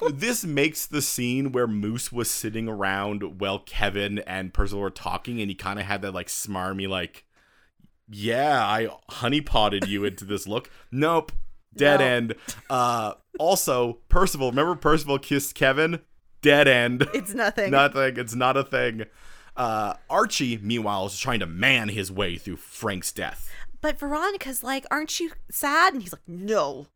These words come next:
Speaker 1: Frank was a soldier. He would know what needs to be done. He would know that we have to keep soldiering." <laughs>
Speaker 2: Yeah, like, it's, it's fine. The problem is, once again, they, okay, here's what bugs the hell out of me.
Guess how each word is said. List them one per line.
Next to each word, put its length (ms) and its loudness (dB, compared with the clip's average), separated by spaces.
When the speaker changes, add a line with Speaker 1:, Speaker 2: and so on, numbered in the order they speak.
Speaker 1:
Frank 420 -4
was 120 -2
a 40 -10
soldier. 640 0
He 200 0
would 220 0
know 140 4
what 240 -2
needs 260 -10
to 80 -16
be 80 -14
done. 400 2
He 160 2
would 160 -2
know 200 6
that 100 -4
we 160 -6
have 200 -2
to 80 -8
keep 220 -12
soldiering." 720 2
<laughs> 40 -20
Speaker 2:
Yeah, 320 0
like, 260 -8
it's, 480 -4
it's 300 -8
fine. 760 -4
The 200 -10
problem 320 -4
is, 100 -10
once 220 -4
again, 320 -4
they, 160 -4
okay, 180 -8
here's 180 0
what 120 -2
bugs 240 0
the 60 -10
hell 220 -8
out 140 -12
of 80 -20
me. 200 -20